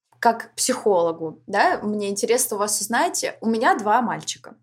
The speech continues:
да, и говоря о слезах и мальчиках, сразу в голове у нас, э, возникают куча вот этих всех снова же стереотипных, э,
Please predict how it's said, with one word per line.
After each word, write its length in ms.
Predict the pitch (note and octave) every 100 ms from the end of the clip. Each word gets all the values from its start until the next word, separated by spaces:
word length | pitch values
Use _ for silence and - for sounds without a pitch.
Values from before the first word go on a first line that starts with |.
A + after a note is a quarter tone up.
| -
да, 240 | F3 C#4
и 480 | E4 G#3 G#3+ G#3+ G3 G3
говоря 360 | G#3 G3 F#3+
о 100 | -
слезах 640 | F#3 F#3+ F#3+ G3+ F#3 F3+ -
и 60 | F#3+
мальчиках, 720 | F#3+ D4 D#4+ - G3+ E3+ -
сразу 460 | - F3 A3 A#3
в 60 | F#3+
голове 440 | F3+ F3+ F3+ G3
у 60 | F#3
нас, 340 | F3+ F3 -
э, 140 | F#3 F3+
возникают 580 | F#3+ G3 F#3 F#3+ F3+ F3
куча 440 | - G#3+ - F3+
вот 180 | E3+ F3
этих 200 | E3 F3+
всех 340 | - - F3 - - - - -
снова 460 | - A#3 A#3 A3 G#3
же 140 | G#3
стереотипных, 1040 | G#3 G#3 G3 G3 - A3 G#3+ F3 F3 - -
э, 240 | - -